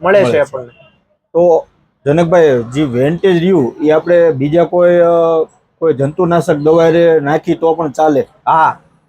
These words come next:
Speaker 2: કોઈ પણ જંતુનાશક દવા સાથે તમે મિક્સ કરી શકો
Speaker 1: હમ.
Speaker 2: છો, કોઈ જ કાંઈ પ્રકારની આડઅસર કે કોઈ પ્રોબ્લેમ નથી થતો,
Speaker 1: હમ, હમ.
Speaker 2: કેમ કે આ એક આખી નવી ટેકનોલોજીથી બનેલી દવા છે,
Speaker 1: હમ, હમ.
Speaker 2: જે ડબલ્યુ ડી જી,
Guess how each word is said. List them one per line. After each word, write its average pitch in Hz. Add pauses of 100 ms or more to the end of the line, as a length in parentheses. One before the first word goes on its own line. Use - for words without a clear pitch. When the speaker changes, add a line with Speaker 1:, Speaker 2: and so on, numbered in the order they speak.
(120)
Speaker 2:
કોઈ 220
પણ 262
જંતુનાશક 240
દવા 240
સાથે 233
તમે 226
મિક્સ 220
કરી 214
શકો 147
Speaker 1:
હમ. 208
Speaker 2:
છો, 220
કોઈ 226
જ 196
કાંઈ 208
પ્રકારની 214
આડઅસર 202
કે 208
કોઈ 202
પ્રોબ્લેમ 196
નથી 196
થતો, 185
Speaker 1:
હમ, 131
હમ. 120
Speaker 2:
કેમ 185
કે 190
આ 214
એક 226
આખી 196
નવી 214
ટેકનોલોજીથી 220
બનેલી 202
દવા 190
છે, 202
Speaker 1:
હમ, 135
હમ. 113
Speaker 2:
જે 202
ડબલ્યુ 208
ડી 208
જી, 190